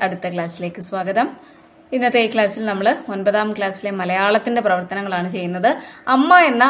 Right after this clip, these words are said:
പാഠത്തിന്റെ പ്രവർത്തനങ്ങളാണ് ഇന്ന് ഈ ക്ലാസ്സിൽ നമ്മൾ ചെയ്യുന്നത്. ആദ്യം തന്നെ പാഠസംഗ്രഹം നമുക്ക് നോക്കാം.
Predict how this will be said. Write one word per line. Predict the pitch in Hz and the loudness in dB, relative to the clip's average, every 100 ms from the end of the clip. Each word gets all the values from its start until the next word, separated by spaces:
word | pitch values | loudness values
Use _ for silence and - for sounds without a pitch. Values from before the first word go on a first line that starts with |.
| 262 | 0
പാഠത്തിന്റെ | 208 196 196 214 233 214 | -2 0 0 -4 -4 -2
പ്രവർത്തനങ്ങളാണ് | 196 180 180 196 202 180 175 254 - - 247 | -2 -4 -4 -6 -4 -4 -2 -2 -6 -12 -2
ഇന്ന് | 254 294 370 294 233 | 2 4 2 0 -6
ഈ | |
ക്ലാസ്സിൽ | 220 208 185 285 311 - - _ - - | 2 4 4 2 0 -2 -14 _ -20 -2
നമ്മൾ | 226 233 | 2 2
ചെയ്യുന്നത്. | 254 240 190 175 160 - - - - 220 | 2 2 0 -4 -6 -10 -14 -20 -10 0
ആദ്യം | 220 226 220 | 2 2 -2
തന്നെ | 202 208 320 - - | -2 -2 -4 -6 -4
പാഠസംഗ്രഹം | 202 202 202 185 185 208 220 233 220 | 0 0 0 -4 -2 2 2 0 -4
നമുക്ക് | 196 196 202 | -6 -6 -6
നോക്കാം. | 185 180 220 | -6 -2 -2